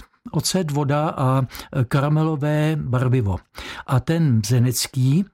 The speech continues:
tak ten má ještě k tomu nějakou estragonovou příchuť. Takže určitě to pomáhá ke zvýraznění té chuti hub.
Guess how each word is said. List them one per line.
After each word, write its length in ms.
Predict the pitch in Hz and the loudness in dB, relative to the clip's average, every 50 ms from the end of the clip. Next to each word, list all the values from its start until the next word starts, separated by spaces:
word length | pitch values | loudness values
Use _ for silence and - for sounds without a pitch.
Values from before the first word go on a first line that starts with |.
| _ - | _ -6
tak 180 | 151 135 - | -6 -6 -4
ten 160 | - 156 156 | -2 -2 0
má 160 | 160 165 170 175 | 0 0 0 -2
ještě 480 | 156 135 120 - - - 151 156 156 | -2 -2 -4 -4 -4 -2 -2 -2 -2
k 80 | - - | -4 -6
tomu 520 | - 147 135 135 143 143 151 156 165 214 202 | -4 -2 0 0 0 0 0 -2 -2 -4 -4
nějakou 600 | 160 131 131 127 131 123 - 160 156 170 196 - _ - | -2 -2 0 0 -2 -2 -2 -2 -2 -2 -4 -6 _ -10
estragonovou 800 | - 127 - - - 151 143 143 139 143 143 151 147 151 156 151 | -8 -6 -6 -4 -4 -4 -2 -2 -2 0 0 0 0 0 0 -2
příchuť. 640 | - - - 135 120 - - 101 85 - - - - _ _ _ _ _ | -2 -2 -2 -2 -2 -2 -4 -6 -6 -8 -10 -14 -18 _ _ _ _ _
Takže 440 | - 135 123 110 - 160 165 165 160 - - - - - - - | -6 -2 -2 0 0 0 0 0 -2 -4 -10 -20 -20 -14 -8 -4
určitě 460 | 175 135 120 - 180 165 - 165 160 | -4 -2 -2 -2 -2 -2 -2 -2 -2
to 180 | - 156 156 139 - - | 0 -2 -2 -4 -4 -4
pomáhá 680 | - 131 123 131 131 127 131 131 127 131 135 156 160 160 _ - 185 165 - | 0 0 2 2 2 2 2 2 2 2 0 0 -2 -4 _ -12 -14 -12 -6
ke 120 | - 143 127 | -2 0 2
zvýraznění 680 | 117 131 135 147 143 135 131 127 135 139 147 143 147 | 2 4 4 2 2 2 0 2 2 2 4 2 2
té 140 | - 135 127 | 2 0 -2
chuti 300 | 127 - 131 117 - 131 | -2 -2 -4 -2 0 0
hub. 180 | 120 101 85 | 0 0 -2